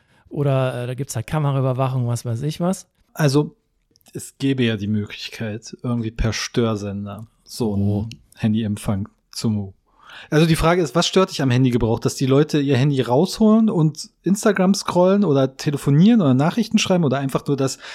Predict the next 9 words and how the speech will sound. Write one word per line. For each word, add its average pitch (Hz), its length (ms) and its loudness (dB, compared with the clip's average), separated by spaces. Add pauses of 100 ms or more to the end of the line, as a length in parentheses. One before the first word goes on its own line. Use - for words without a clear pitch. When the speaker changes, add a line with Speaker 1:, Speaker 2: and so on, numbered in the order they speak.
(120)
Speaker 2:
dass 139 160 0
sie 143 120 0 (120)
drauf 147 240 0
gucken - 260 -2
und 127 120 0
dass 139 140 0
das 120 140 -2
Licht 139 300 0
leuchtet? - 520 -10